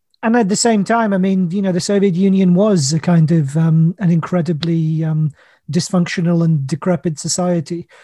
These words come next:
So managing its transformation would always have been difficult,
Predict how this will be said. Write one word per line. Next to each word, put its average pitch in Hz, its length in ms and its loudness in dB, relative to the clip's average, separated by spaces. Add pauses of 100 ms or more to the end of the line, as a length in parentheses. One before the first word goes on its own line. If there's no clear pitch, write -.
(200)
So 185 480 0 (380)
managing 190 680 0
its 165 180 -2
transformation 190 840 0
would 165 140 0
always 180 280 2
have 165 80 -2
been 170 100 0
difficult, 165 560 -4